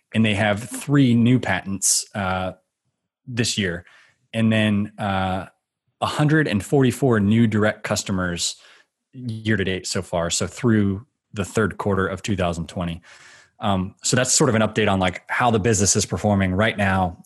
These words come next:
even during covid. And management has also talked about, uh, for a lot of their, like, the, the big storage, that requires sales teams to be able to go and meet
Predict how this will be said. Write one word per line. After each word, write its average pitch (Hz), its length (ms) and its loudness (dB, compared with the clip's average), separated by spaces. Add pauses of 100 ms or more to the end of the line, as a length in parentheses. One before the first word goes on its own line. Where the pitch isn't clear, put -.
even 113 200 4
during 95 180 2
covid. 92 400 2
And 104 160 6
management 123 380 4
has 104 100 4
also 117 240 2
talked 113 300 0
about, 95 320 0 (800)
uh, 98 240 4 (1120)
for 131 200 0
a 113 60 6
lot 123 200 4
of 117 160 0
their, 110 260 4
like, 104 300 -2
the, 101 420 2
the 104 260 0 (380)
big 123 300 2
storage, 147 680 4
that 123 280 -2
requires 120 720 2
sales 117 420 4
teams 95 380 0
to 110 100 0
be 101 80 0
able 101 140 4
to 92 80 2
go 107 340 4
and 98 160 4
meet 110 280 2